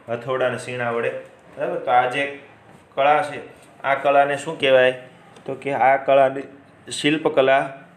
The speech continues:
કહેવાય. હવે સ્થાપત્ય કલા વિશેની વાત કરીએ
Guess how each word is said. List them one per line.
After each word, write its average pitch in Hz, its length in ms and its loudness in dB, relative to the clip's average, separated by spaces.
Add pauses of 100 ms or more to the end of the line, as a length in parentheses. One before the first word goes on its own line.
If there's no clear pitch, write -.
(1000)
કહેવાય. 135 400 0 (520)
હવે 165 220 0
સ્થાપત્ય 175 540 -2
કલા 160 220 0
વિશેની 147 340 -4
વાત 139 540 -4
કરીએ 147 440 0